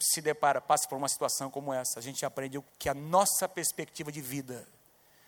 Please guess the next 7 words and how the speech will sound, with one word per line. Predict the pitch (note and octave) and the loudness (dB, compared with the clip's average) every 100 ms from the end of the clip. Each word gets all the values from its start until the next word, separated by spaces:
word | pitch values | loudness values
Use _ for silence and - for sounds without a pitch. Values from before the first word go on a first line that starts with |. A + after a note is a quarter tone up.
| _ _ | _ _
precisa | - C3+ | -2 2
ser | - C#3 | 2 2
maior, | C3+ B2 A2 G2 - - - _ _ - | 0 0 -2 -6 -12 -20 -20 _ _ 2
mais | C#3 C3+ | 4 6
abrangente. | C#3+ C#3 C3 B2 A2+ - - - - - - - - - - | 4 4 0 -2 -6 -10 -14 -16 -20 -20 -20 -20 -20 -20 -14
A | - | -6
gente | D3 | 0